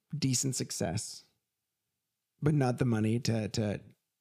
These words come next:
do his future ventures that he did, would Walt Disney have been an inspiration to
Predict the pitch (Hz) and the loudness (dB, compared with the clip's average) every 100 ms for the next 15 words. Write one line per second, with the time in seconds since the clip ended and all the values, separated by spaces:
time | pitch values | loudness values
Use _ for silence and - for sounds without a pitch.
0 | - 123 117 104 110 95 - - 113 110 | -8 0 2 2 2 -2 -6 -2 -2 0
1 | 110 107 101 101 98 107 95 95 95 92 | -2 -2 -4 -4 -4 -4 -4 -2 -2 -2
2 | - - - - - _ _ 175 139 151 | -4 -16 -20 -20 -20 _ _ 0 4 6
3 | 180 190 190 156 143 143 151 143 139 127 | 6 4 2 4 4 4 2 2 0 2
4 | 135 131 127 113 127 - 110 101 107 - | 0 2 2 0 -2 -2 -2 -2 -6 -8
5 | 120 95 110 - - 98 104 123 120 117 | -8 -6 -6 -6 -2 -2 0 -2 -2 -4
6 | 120 131 127 | -4 0 0